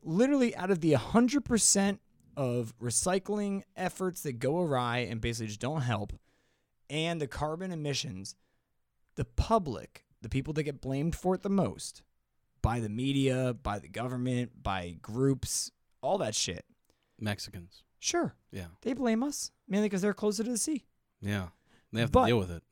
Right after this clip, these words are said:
Speaker 1: Yeah, I know.
Speaker 2: They got Trash Island out there.
Speaker 1: Same with Floridians.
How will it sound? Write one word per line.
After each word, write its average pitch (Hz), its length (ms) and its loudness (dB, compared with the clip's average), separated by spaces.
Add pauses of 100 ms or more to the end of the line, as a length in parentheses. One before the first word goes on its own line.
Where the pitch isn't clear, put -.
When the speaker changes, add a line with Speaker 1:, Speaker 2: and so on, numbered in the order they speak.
(220)
Speaker 1:
Yeah, 113 180 -6
I 98 80 -10
know. 120 300 -14
Speaker 2:
They 104 100 -4
got 95 140 -4
Trash 98 340 -4
Island 95 260 -2
out 78 180 -12
there. 78 180 -18 (160)
Speaker 1:
Same 127 240 4
with 107 100 -2
Floridians. 110 580 -10